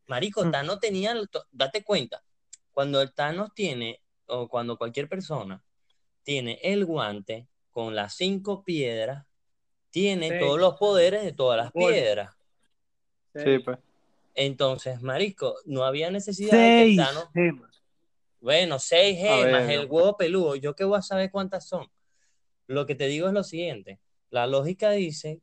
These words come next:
Speaker 1: de que si tú tienes todas las gemas puestas en una mano, todas se unen,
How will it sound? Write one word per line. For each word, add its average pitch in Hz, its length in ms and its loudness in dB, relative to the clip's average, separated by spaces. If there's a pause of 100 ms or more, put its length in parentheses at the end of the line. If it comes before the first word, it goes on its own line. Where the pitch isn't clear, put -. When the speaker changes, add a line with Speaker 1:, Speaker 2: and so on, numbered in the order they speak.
Speaker 1:
de 120 200 -4
que 107 120 -16
si 104 160 -14
tú 123 140 -14
tienes 202 280 -6
todas 202 280 0
las 214 160 -6
gemas 120 460 -6
puestas 110 440 -6
en 123 340 -6
una 214 220 -4
mano, 139 460 -6 (300)
todas 165 440 0
se 123 180 -4
unen, 117 460 -6